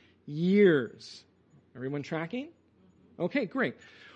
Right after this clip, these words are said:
One problem we have to work around is the use of different calendars. The four forty-five B C start dates based upon our Gregorian calendar, uh, which has, you know, three hundred and sixty-five and a quarter days to a year.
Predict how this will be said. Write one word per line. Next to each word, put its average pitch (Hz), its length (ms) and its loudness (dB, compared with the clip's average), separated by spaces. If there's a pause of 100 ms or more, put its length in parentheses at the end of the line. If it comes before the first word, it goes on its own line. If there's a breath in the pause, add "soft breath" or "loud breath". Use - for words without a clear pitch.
(100)
One 262 260 4
problem 247 320 4
we 214 120 2
have 208 120 2
to 190 100 0
work 196 240 4
around 190 240 2
is 220 160 -2
the 233 80 -4
use 185 260 0
of 190 120 0
different 180 300 -4
calendars. 165 480 -4
The 156 100 -6
four 196 260 0
forty-five 190 500 -2
B 196 140 -2
C 247 240 -4
start 175 300 -4
dates 175 200 -4
based 160 220 -6
upon 165 220 -6
our 165 80 -4
Gregorian 185 540 -2
calendar, 143 440 -4 (420 loud breath)
uh, 143 260 -4 (480)
which 156 160 -10
has, 151 380 -6
you 151 120 -8
know, 139 100 -8
three 170 220 -6
hundred 170 200 -4
and 151 160 -6
sixty-five 156 680 -6
and 151 100 -8
a 139 60 -10
quarter 160 480 -4
days 143 540 -6
to 143 380 -6
a 139 60 -8
year. 123 480 -6